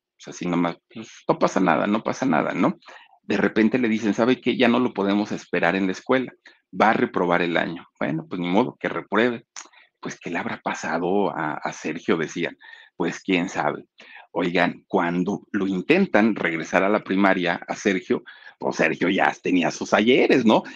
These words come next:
Imagínense que don Sergio Corona terminó su primaria a los quince años, cuando en realidad, pues, normalmente se termina a los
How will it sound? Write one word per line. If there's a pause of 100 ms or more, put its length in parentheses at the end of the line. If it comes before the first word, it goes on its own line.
(120)
Imagínense
que
don
Sergio
Corona
terminó
su
primaria
a
los
quince
años, (360)
cuando
en
realidad,
pues,
normalmente
se
termina
a
los